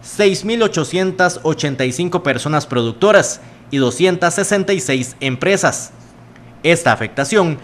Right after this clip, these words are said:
se debe a variaciones en la demanda y a cambios en las cadenas de distribución debido a las medidas de restricción que impone la pandemia. La mayor afectación en términos económicos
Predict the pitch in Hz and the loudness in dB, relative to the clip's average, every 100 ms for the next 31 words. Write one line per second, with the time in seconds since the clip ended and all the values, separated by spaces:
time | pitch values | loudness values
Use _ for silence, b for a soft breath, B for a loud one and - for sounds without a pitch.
0 | B B - 220 233 220 208 - 147 156 | B B -4 0 2 2 2 2 2 4
1 | 180 196 180 175 175 170 - 170 170 147 | 4 4 2 0 0 -4 -4 0 2 4
2 | 175 208 175 - B B B 120 123 120 | 2 2 2 -2 B B B 0 0 4
3 | 185 175 170 170 139 127 113 - 120 165 | 4 4 0 -2 -4 -2 -2 -2 0 2
4 | 190 170 127 131 117 - 117 117 190 190 | 2 2 0 -2 -2 -4 -4 2 2 2
5 | 202 214 160 151 - 160 156 - 147 160 | 0 0 2 0 2 2 2 0 -4 -2
6 | 226 214 185 - B B 135 208 226 196 | 4 4 2 -6 B B 0 2 4 2
7 | 196 196 185 175 165 208 208 - 151 139 | 0 0 0 0 0 0 -2 0 0 2
8 | 120 117 117 151 196 180 120 - _ _ | 2 0 -2 0 2 2 0 -10 _ _
9 | _ _ _ _ _ _ - 120 135 135 | _ _ _ _ _ _ -6 0 2 2
10 | 175 185 139 131 127 127 120 170 175 - | 4 4 2 0 -2 -2 -2 0 -2 -2
11 | 139 135 180 185 147 117 - 147 147 190 | -2 0 0 2 0 -2 -4 -6 -2 2
12 | 208 151 131 127 - | 2 0 0 -4 -4